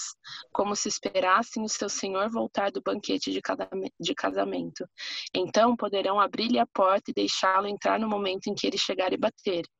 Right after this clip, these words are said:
E aí, olha, ele fala, "Os servos que estiverem prontos,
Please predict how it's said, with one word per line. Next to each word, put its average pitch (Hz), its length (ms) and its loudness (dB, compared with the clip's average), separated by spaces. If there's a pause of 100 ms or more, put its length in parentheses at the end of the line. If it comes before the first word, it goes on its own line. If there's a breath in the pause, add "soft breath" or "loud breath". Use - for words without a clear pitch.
(720 loud breath)
E 196 120 4
aí, 220 260 4
olha, 233 180 4 (220)
ele 196 220 -2
fala, 160 320 2
"Os - 120 -2
servos 247 720 4
que - 120 -4
estiverem 220 580 4 (100)
prontos, 208 800 0